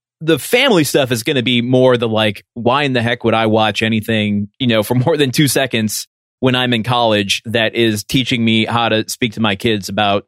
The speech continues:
getting their driver's license or <laughs> finding marijuana in their sock drawer. You know, like, you're just gonna turn up your nose at that. Whereas something maybe like Frasier or Living Single is gonna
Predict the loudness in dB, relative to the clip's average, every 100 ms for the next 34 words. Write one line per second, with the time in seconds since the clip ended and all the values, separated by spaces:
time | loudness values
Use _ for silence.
0 | -6 -4 0 0 0 0 0 -2 0 -2
1 | -2 -6 -4 -2 0 0 -2 -6 -4 -4
2 | -4 -8 -12 -4 -2 0 2 2 4 2
3 | 2 0 0 0 0 -2 -2 -8 -10 -10
4 | -16 _ _ _ -2 0 2 2 2 0
5 | -4 -12 -2 0 0 0 -2 0 0 0
6 | 0 2 2 2 0 -2 -2 -2 _ _
7 | -6 0 2 2 2 -2 -2 -2 -2 0
8 | 0 0 -2 0 2 2 2 0 -2 -6
9 | _ -2 2 4 4 2 0 -2 _ -8
10 | 0 2 2 -2 0 0 2 2 0 -2
11 | 0 0 0 -2